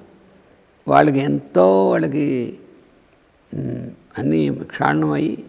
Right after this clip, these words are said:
వాళ్ళ చాలా ఉత్సాహము, ఆనందము ఇవన్నీ కూడా నిండుతాయి వాళ్ళకి, హృదయాలంతా కూడా నిండుతాయి అన్నమాట.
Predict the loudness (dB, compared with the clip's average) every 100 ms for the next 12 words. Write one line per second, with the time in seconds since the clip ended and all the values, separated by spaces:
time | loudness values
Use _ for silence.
0 | -20 _ _ _ _ _ _ _ _ -6
1 | -4 -2 0 2 2 0 -2 0 2 0
2 | -2 -2 0 0 0 -2 -2 -4 -6 -6
3 | -6 -6 -6 -6 -8 -8 -14 -20 -20 _
4 | _ _ _ -12 -2 0 0 -4 -6 -8
5 | -6 -8 -10 -12 -14 -14 -20